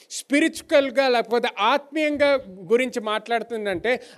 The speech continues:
ఆత్మీయంగా దేవుడు, ఆ, యేసుక్రీస్తు దారిద్రుడిగా ఎప్పుడు మార్చబడ్డాడు?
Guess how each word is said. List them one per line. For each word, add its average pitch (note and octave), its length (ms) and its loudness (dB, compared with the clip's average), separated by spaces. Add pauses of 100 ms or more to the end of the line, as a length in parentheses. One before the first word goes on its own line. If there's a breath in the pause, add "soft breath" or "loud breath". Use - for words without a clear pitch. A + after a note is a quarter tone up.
ఆత్మీయంగా D4+ 880 2
దేవుడు, B3 580 2
ఆ, F#3+ 160 4
యేసుక్రీస్తు B3 760 2
దారిద్రుడిగా A3 640 0
ఎప్పుడు G#3+ 240 -2
మార్చబడ్డాడు? F3+ 880 -4